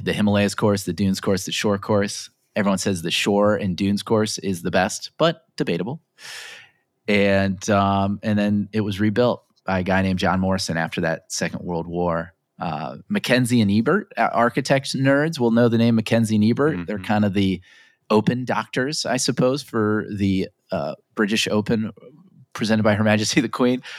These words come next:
Speaker 1: Uh, and, and Mackenzie and Ebert are the staff architects who do things. So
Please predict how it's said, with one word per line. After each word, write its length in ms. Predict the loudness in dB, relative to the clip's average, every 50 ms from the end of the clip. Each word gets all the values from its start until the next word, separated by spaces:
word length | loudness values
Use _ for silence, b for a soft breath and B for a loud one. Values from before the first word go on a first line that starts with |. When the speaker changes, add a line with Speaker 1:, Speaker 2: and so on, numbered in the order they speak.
| B B B B B
Speaker 1:
Uh, 480 | 2 2 4 4 4 2 2 0 -2 -4 -8 _ _ _ _ _ _ _
and, 420 | 0 0 2 2 2 0 0 -4 _ _ _ _ _ -4
and 260 | -2 -2 0 0 -2
Mackenzie 340 | -2 2 2 2 4 4 4
and 80 | 4 4
Ebert 320 | 4 2 2 0 0 0
are 160 | 0 0 0 0
the 260 | 0 0 -2 -2 -4 -8 -8
staff 340 | -6 -2 0 2 0 2 2
architects 460 | -2 -4 -4 -4 -2 -2 -2 -2 -4
who 80 | -8 -6
do 160 | -4 -4 -4
things. 280 | -4 -4 -4 -4 -4 -2
So 200 | -2 -2 -2